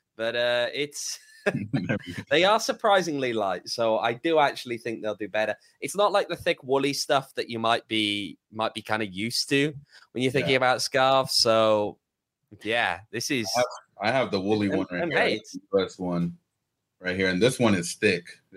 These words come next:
Speaker 2: I got this one when I went to the Mexico U S A one over there.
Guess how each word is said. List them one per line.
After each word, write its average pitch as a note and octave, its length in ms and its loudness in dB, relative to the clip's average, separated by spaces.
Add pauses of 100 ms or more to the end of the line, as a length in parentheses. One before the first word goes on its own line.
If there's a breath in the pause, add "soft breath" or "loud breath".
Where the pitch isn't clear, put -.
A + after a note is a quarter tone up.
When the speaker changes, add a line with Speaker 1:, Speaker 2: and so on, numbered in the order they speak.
(160)
Speaker 2:
I F#2+ 100 0
got G2+ 180 4
this G2+ 160 -6
one G2 120 0
when F#2 100 -2
I F2+ 40 -2
went F2+ 180 -4
to F#2 60 -8
the F2 100 0
Mexico F2 420 0
U E2+ 200 4
S D#2+ 140 -2
A F2 140 4
one D#2+ 260 -4
over D#2+ 200 -4
there. E2 300 0